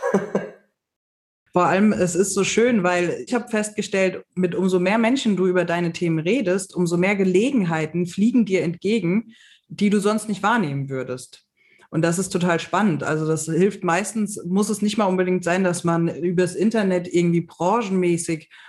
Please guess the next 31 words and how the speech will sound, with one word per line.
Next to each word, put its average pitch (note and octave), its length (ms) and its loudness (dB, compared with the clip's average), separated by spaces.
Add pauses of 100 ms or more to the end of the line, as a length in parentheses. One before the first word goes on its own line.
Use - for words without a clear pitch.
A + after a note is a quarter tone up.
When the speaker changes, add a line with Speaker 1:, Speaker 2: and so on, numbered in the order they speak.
(120)
Speaker 2:
beruflich F#3+ 520 0
im E3 140 2
Unternehmertum E3+ 760 2
guckt, F3 320 -4
was D#3+ 200 -2
es - 120 -12
gibt, F#3+ 260 -4
sondern E3+ 280 2
echt F#3+ 320 -2
auch F3+ 120 -2
noch F3 160 0
mal E3+ 120 2
mehr F3+ 240 2
mit G3 240 0
Nachbarn, E3+ 580 -2
Freunden, E3+ 520 -2
Bekannten E3+ 680 -2 (280)
in G3 120 4
den G#3+ 140 0
Austausch F3 460 -2
zu E3 160 -8
gehen, E3 440 0
Speaker 1:
Ja. E3 120 0 (340)
Speaker 2:
weil F3 180 2
sich F3 160 -4
dadurch F#3 340 0
auch G#3+ 220 -2
ganz A3+ 300 0
oft G#3 320 -4
Sachen G#3+ 240 0
ergeben, F#3 680 0